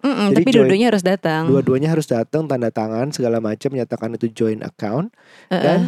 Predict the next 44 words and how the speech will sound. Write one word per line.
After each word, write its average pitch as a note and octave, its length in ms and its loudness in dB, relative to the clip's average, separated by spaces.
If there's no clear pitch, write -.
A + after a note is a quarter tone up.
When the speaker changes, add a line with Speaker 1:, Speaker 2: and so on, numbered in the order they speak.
Speaker 2:
em, C#3+ 320 -2
nanti C#3 240 -2
ada C3 240 0
dapat - 240 -2
A B2+ 160 -6
T C3 160 -4
M. G2 400 -6
A - 160 -10
T - 80 -6
M-nya B2+ 320 -2
itu B2 240 -2
cuma B2+ 240 -4
satu D#3+ 240 -2
ya, B2 160 2
Bu, A#2 160 0
ya? C#3+ 160 -6
Speaker 1:
Iya. F3+ 160 0
Speaker 2:
Yang A#2+ 160 -2
pegang B2 320 -2
itu B2+ 160 -4
tinggal C3 240 0
dibicarakan A#2 800 -2
siapa. F#2+ 560 -10
Speaker 1:
Heeh. D#3 480 0
Speaker 2:
Dari C3+ 220 2
A - 240 -2
T - 80 -4
M B2+ 240 -2
itu C#3 240 -2
bisa D3 160 0
melakukan A#2+ 320 -4
transaksi A#2+ 400 -4
layaknya B2+ 720 -2
A A2+ 160 -6
T F#2+ 80 -6
M A2 160 -4
biasa. A2 520 -4
Speaker 1:
Mm-mm. D#3+ 480 -4
Speaker 2:
Heeh, A2 320 -4
tapi A2 320 -4
kalau C3+ 240 0
misalnya B2+ 400 -2
transfer A#2+ 480 -4
tertulis B2+ 520 0